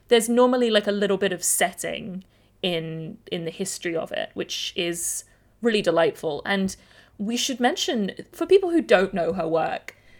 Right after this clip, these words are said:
they are remarkably well-researched books. Like,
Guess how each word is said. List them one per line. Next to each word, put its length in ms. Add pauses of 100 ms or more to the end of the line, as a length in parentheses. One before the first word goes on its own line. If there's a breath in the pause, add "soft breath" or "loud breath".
(480 soft breath)
they 120
are 160
remarkably 800
well-researched 1040
books. 640
Like, 320